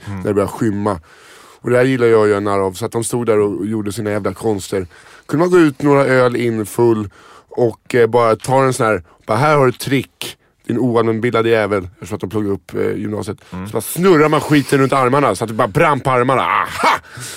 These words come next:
Speaker 2: Och så gick man därifrån och spelade fria snaken och så var det någon som spelade melodiska och grejer. Men, eh, du vet, jag kan poja
Speaker 1: Mm.
Speaker 2: om jag vi-, om jag vill.
Speaker 1: Fan, jag skulle vilja, jag skulle vilja å-,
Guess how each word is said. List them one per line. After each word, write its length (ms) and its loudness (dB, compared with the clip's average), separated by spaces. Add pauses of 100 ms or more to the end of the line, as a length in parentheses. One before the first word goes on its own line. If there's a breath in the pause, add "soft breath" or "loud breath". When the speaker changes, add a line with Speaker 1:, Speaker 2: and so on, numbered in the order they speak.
(140 loud breath)
Speaker 2:
Och 180 0
så 60 -4
gick 120 -4
man 100 -2
därifrån 320 -6
och 80 -12
spelade 240 -10
fria 260 -6
snaken 460 -10
och 100 -12
så 60 -14
var 60 -12
det 20 -12
någon 100 -12
som 120 -18
spelade 220 -12
melodiska 380 -16
och 60 -14
grejer. 680 -6
Men, 320 2
eh, 60 -10 (200)
du 280 -18
vet, 300 0
jag 260 2
kan 160 -6
poja 400 0 (120)
Speaker 1:
Mm. 260 -10
Speaker 2:
om 100 -4
jag 100 -2
vi-, 180 -6
om 260 -10
jag 80 -2
vill. 180 -4 (260 loud breath)
Speaker 1:
Fan, 100 -2
jag 80 -2
skulle 160 -4
vilja, 420 2
jag 80 -4
skulle 200 -6
vilja 260 2
å-, 160 2